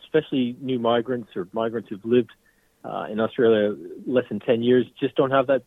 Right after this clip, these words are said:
that knowledge. And that's because we're not teaching them. So you can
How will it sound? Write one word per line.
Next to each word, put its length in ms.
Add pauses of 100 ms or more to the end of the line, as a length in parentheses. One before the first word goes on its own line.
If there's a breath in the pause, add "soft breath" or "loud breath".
(140)
that 160
knowledge. 420 (720)
And 120
that's 220
because 240
we're 180
not 140
teaching 300
them. 160 (440)
So 160 (720)
you 200
can 160